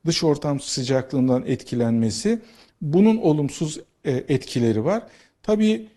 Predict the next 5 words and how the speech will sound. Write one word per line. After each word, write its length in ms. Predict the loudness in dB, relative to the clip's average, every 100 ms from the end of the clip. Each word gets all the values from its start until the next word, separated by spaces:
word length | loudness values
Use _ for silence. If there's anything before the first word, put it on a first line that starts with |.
| _ _
yüksek 420 | -8 -6 0 -2 0
sıcaklığın 840 | -2 0 0 0 0 2 2 0
kendisinin 720 | -2 -2 0 0 0 2 2
yarattığı 680 | 2 2 0 -2 0 2 4
bir, 280 | 4 2